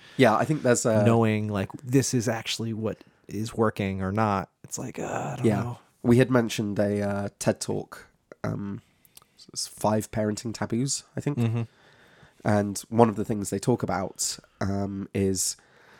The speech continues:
Speaker 1: you know, you sort of get into your twenties and, um, everything kind of stabilizes.
Speaker 2: Uh-huh.
Speaker 1: You're sort of at a consistent happiness level.
Speaker 2: You get a good job.
Speaker 1: Or emotion
Speaker 2: Um,
Speaker 1: level.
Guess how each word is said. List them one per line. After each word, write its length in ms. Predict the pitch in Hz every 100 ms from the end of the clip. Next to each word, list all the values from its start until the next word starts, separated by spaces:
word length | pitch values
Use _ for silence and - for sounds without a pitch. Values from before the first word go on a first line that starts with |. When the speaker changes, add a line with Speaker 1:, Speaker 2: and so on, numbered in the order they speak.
| - - -
Speaker 1:
you 100 | 113
know, 60 |
you 180 | 95 104
sort 180 | - 120
of 80 | 98
get 140 | 120
into 240 | 104 98
your 80 | 110
twenties 600 | - 107 104 - 98 104
and, 440 | - 104 101 101 - - -
um, 480 | 110 101 101 98 101 _ _ _ - - -
everything 380 | 113 117 135 120
kind 200 | 117 107
of 60 | 95
stabilizes. 920 | - - 104 107 113 127 160 151 - - _ _ -
Speaker 2:
Uh-huh. 240 | 101 104 87 _
Speaker 1:
You're 140 | - 107
sort 140 | -
of 80 | 101
at 200 | 98 - -
a 120 | 107
consistent 720 | - 104 - 104 - 104 101 _ _ _ _ _ _
happiness 500 | - 123 110 92 -
level. 340 | 92 82 - - _
Speaker 2:
You 100 | 110
get 80 | 104
a 40 |
good 160 | 98 95
job. 540 | 127 123 120 117 110 -
Speaker 1:
Or 300 | 107 101 98
emotion 400 | 104 110 98 98
Speaker 2:
Um, 60 | 98
Speaker 1:
level. 280 | 98 98